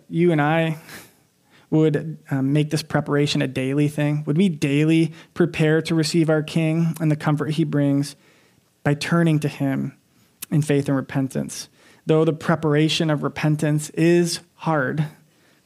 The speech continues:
though it is bitter, often the comfort that God gives is exceedingly sweet. Let's pray. O Lord,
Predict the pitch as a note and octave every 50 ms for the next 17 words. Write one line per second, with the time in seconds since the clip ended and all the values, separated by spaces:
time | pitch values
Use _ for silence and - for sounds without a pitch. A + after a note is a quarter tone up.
0 | _ _ _ _ _ - - - - - E3+ D3+ C#3+ D#3 E3+ F3 F3+ F#3 F#3 E3
1 | D3+ D#3 F#3 F#3 F3 E3 D#3 D#3 E3+ F3 E3+ - - - D#3+ D#3+ E3 E3 - -
2 | D3 C#3+ D3 D3+ E3 D3+ - - - D#3 D#3+ D3+ - - D3+ D3+ D3 - - _
3 | _ _ _ _ _ _ _ _ - - - E3 C#3+ C#3 C#3+ C#3+ C#3+ D3 B2+ B2+
4 | B2+ C3 C3+ C#3 C#3 C3+ C3 C#3+ C3+ - - - - D3+ D3 C#3 C3 C3 C3+ C3+
5 | C3+ C3+ C3 - - _ _ _ _ _ _ _ _ - - - - - - -
6 | - - - - - _ _ _ _ _ _ - - - _ _ - C#3+ - -
7 | - - B2 A#2 - - - - _ _ _ _ _ _ _ _ _ _ _ _
8 | _ _ _ _ _ _ _ _ _ _ _ _ _ _ _ _ _ _ _ _
9 | _ _ _ _ _ _ - - _ _ _ _ _ _ - - _ _ _ _
10 | _ _ _ _ _ _ _ _ _ _ _ _ _ _ _ _ _ _ _ _
11 | _ _ - - - - - _ _ _ _ _ _ _ _ _ _ - - -
12 | E3 D#3+ D#3 D#3 D3+ D3+ D3+ D3 C#3+ C#3+ C#3+